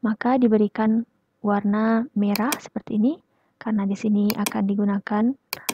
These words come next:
pembandingan dokumen, maka di sini diberikannya dua warna, merah dan biru. Oke, ini perubahan warna, bisa Anda atur jika ingin merubahnya.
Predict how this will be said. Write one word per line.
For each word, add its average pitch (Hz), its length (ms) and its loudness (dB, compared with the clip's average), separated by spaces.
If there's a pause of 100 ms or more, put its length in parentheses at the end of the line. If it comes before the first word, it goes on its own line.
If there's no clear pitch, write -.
(160)
pembandingan 214 640 6
dokumen, 220 480 2
maka 208 240 2
di 202 80 0
sini 214 220 2
diberikannya 214 580 2
dua 220 240 2
warna, 214 480 2 (400)
merah 226 400 0
dan 208 320 2
biru. 202 460 -2 (2000)
Oke, 226 300 -4
ini 233 240 2
perubahan 226 1000 2
warna, 208 400 0
bisa 240 240 -2
Anda 208 240 -2
atur - 300 -2
jika 233 180 -2
ingin 208 240 2
merubahnya. 196 720 0